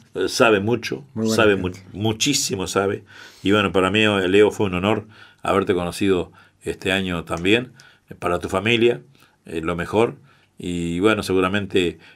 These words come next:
Speaker 1: este, eh, emprendamos algo juntos, eh, en este próximo año, en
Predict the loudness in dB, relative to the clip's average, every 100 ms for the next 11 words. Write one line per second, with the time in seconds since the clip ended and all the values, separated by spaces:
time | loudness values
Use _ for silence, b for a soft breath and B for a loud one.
0 | B -8 -6 -6 -10 -8 -4 -4 -4 -8
1 | -18 b b _ -12 -8 -8 -8 -2 0
2 | 2 2 2 2 2 0 -2 -2 -4 -6
3 | b b _ -10 -6 -6 -6 -8 -8 -8
4 | -6 -8 -8 -8 -4 -4 -4 -4 0 2
5 | 0 -6 -12 B B B _ -14 -12 -10
6 | -12